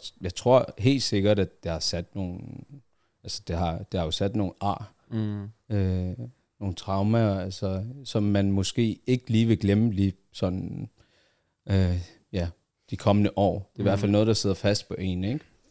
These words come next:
Speaker 1: Men, øh, ja, så kom vi her til Danmark og boede i en lille landsby.
Speaker 2: Men kom du først på, altså, var der noget asylcenter,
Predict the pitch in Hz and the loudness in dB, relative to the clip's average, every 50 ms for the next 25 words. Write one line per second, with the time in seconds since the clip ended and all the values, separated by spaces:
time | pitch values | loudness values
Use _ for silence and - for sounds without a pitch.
0 | _ _ _ _ - _ - - 98 98 95 92 92 90 90 85 85 85 87 85 | _ _ _ _ -20 _ -10 -2 0 2 4 4 4 2 2 2 0 0 -2 -4
1 | - - - - _ _ _ _ _ _ _ - 85 80 82 - - 104 - 123 | -6 -8 -12 -14 _ _ _ _ _ _ _ -10 -8 -6 -4 -4 -4 0 0 0
2 | 104 92 87 95 90 82 - - 80 95 98 110 127 143 147 139 - - 104 98 | 2 2 2 0 0 -2 -4 -8 -2 0 0 2 2 2 0 -2 -2 -2 0 0
3 | 92 92 92 95 - _ _ _ _ - 104 104 104 107 104 98 98 92 90 - | 0 0 -2 -4 -8 _ _ _ _ 0 4 4 6 6 6 4 2 0 -2 -4
4 | - - 104 107 110 107 104 92 101 117 135 147 - - - 131 - - - _ | -6 -4 0 2 4 4 4 4 2 0 0 -4 -8 -8 -8 -8 -8 -10 -18 _
5 | _ _ _ _ _ _ - 113 107 - 113 110 110 110 107 123 127 135 - - | _ _ _ _ _ _ -12 -10 -6 -4 -2 -2 -2 -2 0 0 0 0 0 -4
6 | - - 143 135 127 120 117 110 107 104 101 98 98 98 95 98 _ _ _ _ | -4 0 2 2 4 4 4 4 4 2 2 0 -2 -2 -4 -8 _ _ _ _
7 | _ _ _ _ _ _ - 110 - 117 107 104 113 113 117 117 92 113 - - | _ _ _ _ _ _ -10 -6 -4 -4 -2 0 0 0 0 0 0 -2 -2 -4
8 | - 143 147 151 147 139 - - 151 135 127 120 123 123 | -4 -4 -4 -4 -4 -4 -4 0 0 0 0 0 -2 0